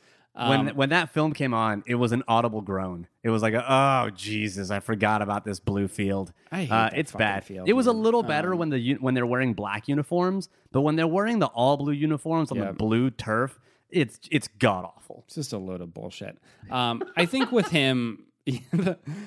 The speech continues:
Speaker 2: the, the thing that you like, right, is, is the athleticism with him. So, uh, when we go back to our trusty Spark scores here, he was actually second among offensive linemen that we have scores available for on Three Sigma Athlete right now,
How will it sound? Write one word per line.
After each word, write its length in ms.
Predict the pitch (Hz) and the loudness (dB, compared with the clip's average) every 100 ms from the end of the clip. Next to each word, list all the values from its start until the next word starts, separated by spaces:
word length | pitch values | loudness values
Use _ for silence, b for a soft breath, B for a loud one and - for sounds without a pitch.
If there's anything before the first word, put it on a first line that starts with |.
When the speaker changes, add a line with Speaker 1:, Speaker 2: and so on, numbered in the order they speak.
| 170 B _ | -18 B _
Speaker 2:
the, 240 | 160 160 | 0 2
the 180 | 170 165 | 2 0
thing 240 | 160 226 226 | 4 4 4
that 100 | 202 | 6
you 120 | 147 | 4
like, 360 | 123 117 107 | 4 4 2
right, 320 | 120 117 117 - | 2 2 2 0
is, 540 | 123 113 110 104 - | 0 2 0 -2 -6
is 300 | - 120 104 | -6 -6 -2
the 140 | 123 | 0
athleticism 600 | 107 - 104 92 107 104 107 | 0 -2 -10 -12 -12 -12 -12
with 120 | 104 | -12
him. 200 | 107 110 | -12 -8
So, 360 | - 123 117 | -4 -2 -2
uh, 420 | 117 - 120 113 110 | -4 -6 -4 -4 -6
when 320 | 113 120 123 | -8 -6 -6
we 140 | 123 | -4
go 200 | 120 151 | -2 -2
back 300 | 147 135 131 | 0 0 -2
to 140 | - 131 | -4 -2
our 160 | 117 | -2
trusty 460 | 110 - 120 - 113 | -4 -4 -6 -6 -10
Spark 340 | - 113 107 | -8 -6 -6
scores 340 | - - 107 101 | -8 -12 -10 -10
here, 220 | 113 101 | -12 -14
he 300 | 92 139 143 | -8 0 2
was 400 | 139 123 120 110 | 4 2 2 -2
actually 420 | 117 110 - 110 | -2 -4 -4 -6
second 560 | 101 - 135 117 104 101 | -2 0 0 -2 -4 -10
among 360 | 104 107 107 104 | -6 -4 -4 -4
offensive 460 | 104 - 104 95 | -6 -6 -8 -8
linemen 340 | 101 104 101 101 | -10 -6 -6 -6
that 100 | - | -8
we 120 | 104 | -10
have 200 | 98 95 | -10 -12
scores 320 | - 110 104 | -10 -8 -6
available 400 | 98 110 113 107 | -6 -4 -4 -6
for 280 | 104 113 110 | -8 -6 -6
on 140 | 104 101 | -8 -10
Three 180 | 113 | -12
Sigma 260 | 104 107 101 | -10 -10 -6
Athlete 380 | 131 131 147 120 | -4 -4 -6 -6
right 180 | 123 123 | -6 -4
now, 300 | 123 123 | -4 -6